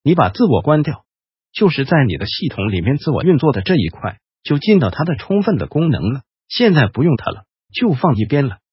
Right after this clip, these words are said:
可是我想以我的状态或是各位的状态，我们生活中应该还有很多事情需要想，对不对？那一天能够精湛到不用想，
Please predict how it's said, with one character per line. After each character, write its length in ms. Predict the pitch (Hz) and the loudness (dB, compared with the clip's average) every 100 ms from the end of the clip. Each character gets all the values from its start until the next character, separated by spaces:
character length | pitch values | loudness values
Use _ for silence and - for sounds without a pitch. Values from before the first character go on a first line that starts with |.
| _ | _
可 160 | - 117 | -4 -4
是 140 | - | -2
我 180 | 127 175 | 0 0
想 200 | - 90 | 0 -4
以 160 | 87 76 | -4 -6
我 80 | 71 | -6
的 100 | 110 | -6
状 220 | 190 123 | -2 -4
态 160 | - 95 | -4 -6
或 180 | - 135 | 0 0
是 180 | 143 | 0
各 180 | 123 202 | 0 0
位 180 | 175 151 | 2 0
的 100 | - | -2
状 240 | - 95 | -6 -6
态， 260 | - 85 - _ _ | -4 -6 -6 _ _
我 120 | 110 | -2
们 120 | 107 107 | 0 0
生 240 | 160 170 | 0 -2
活 140 | - 90 | -2 -2
中 260 | 123 127 - _ | -2 -4 -6 _
应 180 | - 175 | -2 0
该 140 | 185 170 | 2 0
还 200 | - 175 | -2 -2
有 100 | 165 | -2
很 300 | - 73 69 | -4 -10 -4
多 140 | 151 | -6
事 160 | - 143 | -4 -2
情 220 | 127 113 | 0 0
需 160 | - | 0
要 120 | 185 165 | 0 0
想， 280 | - 90 78 | -2 -4 -2
对 120 | 147 | -4
不 140 | 101 | -4
对？ 200 | 123 160 - _ _ | -6 -8 -10 _ _
那 180 | 202 147 | 0 2
一 140 | 101 | 0
天 240 | - 156 | 0 0
能 140 | 139 131 | 0 0
够 80 | 147 | 0
精 240 | - 214 | 0 0
湛 180 | 214 180 | 0 0
到 140 | 110 | 0
不 200 | 80 101 | -2 -2
用 140 | 165 135 | -2 -2
想， 220 | - - | -6 -10